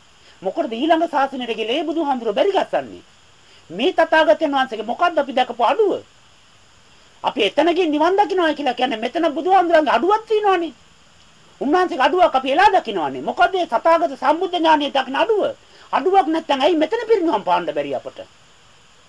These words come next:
අපිට අපි ඒ විදිහට දොස් කියා ගන්න එපාය.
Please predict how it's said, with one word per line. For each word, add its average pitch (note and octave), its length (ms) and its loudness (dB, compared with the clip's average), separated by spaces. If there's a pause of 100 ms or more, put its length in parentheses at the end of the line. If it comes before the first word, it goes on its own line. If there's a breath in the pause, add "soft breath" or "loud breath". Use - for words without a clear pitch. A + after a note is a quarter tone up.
(320)
අපිට - 340 -4
අපි B3 240 2
ඒ A#3 120 0
විදිහට A#3+ 300 -2
දොස් G#3+ 160 -2
කියා D4 260 2
ගන්න F3 240 -2
එපාය. A#2+ 300 -4